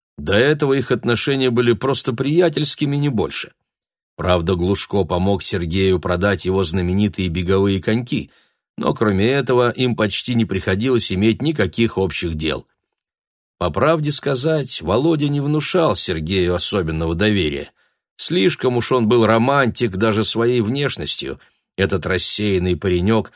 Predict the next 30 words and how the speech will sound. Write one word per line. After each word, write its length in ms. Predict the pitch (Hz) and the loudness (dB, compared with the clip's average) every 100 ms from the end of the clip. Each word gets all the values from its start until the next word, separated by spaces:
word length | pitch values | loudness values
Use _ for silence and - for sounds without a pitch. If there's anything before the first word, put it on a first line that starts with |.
| _ _ | _ _
с 100 | - | -4
отсутствующими 960 | 107 92 - 127 - 101 107 98 98 95 | -4 -2 -2 -2 -4 -2 -2 -2 -4 -2
глазами 680 | 82 95 85 120 117 98 - _ _ | 0 0 2 2 2 0 -4 _ _
и 80 | 92 | 0
вечно 400 | 110 117 - 101 | 2 2 0 -2
запущенной 720 | 85 87 117 117 - 107 101 | 0 -2 -2 -4 -2 0 0
гривой 400 | 85 107 107 101 | 0 0 2 0
светлых 540 | - 101 107 92 92 | -2 0 -2 -2 -4
волос, 460 | 90 87 113 113 - _ _ _ | 0 2 2 0 -4 _ _ _
мягких 600 | 85 110 104 - 107 - - | 0 2 2 -2 -6 -6 -4
и 60 | |
вьющихся, 840 | 98 80 110 110 - 101 - 101 90 | -4 0 0 0 -2 -6 -4 -4 -2
как 240 | - 101 | -4 -2
у 60 | 104 | -2
девчонки. 680 | 98 90 - 95 78 - _ _ _ _ _ _ _ | -2 -4 -2 -2 -4 -10 _ _ _ _ _ _ _
Конечно, 500 | 78 90 98 - 95 | -6 -2 -2 -2 -2
у 100 | 95 | 0
Вальки 400 | 82 95 87 98 | 0 0 -2 -4
Стрелина 600 | - - 92 90 90 90 | -4 -2 -2 0 0 0
волосы 440 | 95 95 92 123 | 0 0 -2 -2
тоже 300 | 123 160 98 | 0 0 0
были 180 | 87 85 | -2 -4
светлые 560 | - 90 95 82 92 98 | -4 -2 -2 -2 -2 -2
и 40 | |
вьющиеся, 760 | 90 92 76 - 64 - - - _ _ _ _ | -2 -4 -6 -8 -8 -8 -10 -16 _ _ _ _
но 180 | 123 120 | 0 2
Валька 460 | 110 127 120 113 | 4 4 4 2
был 200 | 104 113 | 2 2
настоящим 840 | 98 101 - 92 104 98 - 98 | 2 -2 -2 -2 0 0 -2 -4
мужчиной. 640 | 87 82 - 98 95 82 | -4 -4 -6 -2 -2 -4